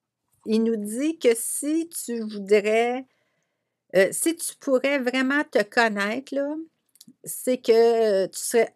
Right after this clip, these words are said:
imposé à faire ça sans, sans aucun matériel. C'est comme si la vie t'obligerait à avoir aucun aspect matériel. T'as le, t'as l'impression que c'est juste de même que tu connaîtrais qui tu es.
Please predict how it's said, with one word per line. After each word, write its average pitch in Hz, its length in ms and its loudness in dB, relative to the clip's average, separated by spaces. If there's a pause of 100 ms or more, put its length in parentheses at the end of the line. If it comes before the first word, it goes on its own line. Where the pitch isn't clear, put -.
imposé 226 580 2
à 190 100 2
faire 165 300 2
ça 202 220 -4
sans, 220 320 -6 (240)
sans - 840 -6
aucun 220 200 0
matériel. 165 720 -6 (120)
C'est - 240 -6
comme 226 200 -2
si 262 400 -6 (100)
la 185 240 0
vie 214 200 -10
t'obligerait 214 680 -4
à 220 100 0
avoir 196 320 -2 (640)
aucun 262 360 2
aspect 226 280 -2
matériel. 208 840 -2 (640)
T'as 220 160 8
le, 208 180 4 (140)
t'as 196 160 4
l'impression 226 680 -2
que 160 160 -6
c'est 180 300 -4
juste 220 220 -4
de 208 80 0
même 190 260 -8
que - 60 -20
tu - 60 -14
connaîtrais 175 580 -4
qui - 220 -18
tu - 300 -10
es. 170 120 -12